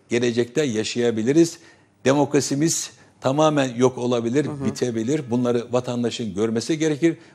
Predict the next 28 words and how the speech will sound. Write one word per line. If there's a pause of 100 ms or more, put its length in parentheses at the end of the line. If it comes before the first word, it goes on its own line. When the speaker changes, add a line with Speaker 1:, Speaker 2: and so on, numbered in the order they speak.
Speaker 1:
Bu
kişisel
bir
mücadele
değil, (400)
bu
rejimle
ilgili,
rejim
değişikliğine
karşı
yapılan
bir (260)
mücadeledir.
Bizim
hayırımız
da (260)
o
yöndedir.
Dolayısıyla
Speaker 2:
Hı
hı.
Speaker 1:
biz
bu
sistemin,
bu
rejimin
kesinlikle